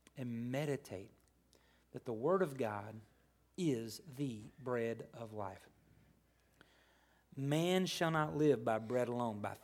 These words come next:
physical wonder bread, if you will, alone, but by every word that proceedeth out of the mouth of God. It,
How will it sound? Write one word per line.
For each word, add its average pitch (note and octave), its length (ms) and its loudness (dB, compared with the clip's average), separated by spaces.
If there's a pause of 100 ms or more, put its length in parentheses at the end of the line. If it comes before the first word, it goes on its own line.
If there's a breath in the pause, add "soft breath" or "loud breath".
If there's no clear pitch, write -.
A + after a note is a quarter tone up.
(120)
physical A2+ 520 -4 (440 soft breath)
wonder B2 540 -2
bread, G#2+ 400 -2
if G#2+ 160 -10
you A2+ 80 -6
will, A2 300 -2
alone, A#2 280 -4 (380 soft breath)
but D3 260 2
by A2+ 340 -2
every D#3+ 300 2
word C3 500 0
that - 120 -8
proceedeth B2 560 -4 (500 loud breath)
out C3 80 -2
of A2+ 60 -2
the G#2 80 -6
mouth A2 240 -4
of G#2+ 120 -8
God. F#2+ 260 -4 (720 soft breath)
It, D#3 180 -10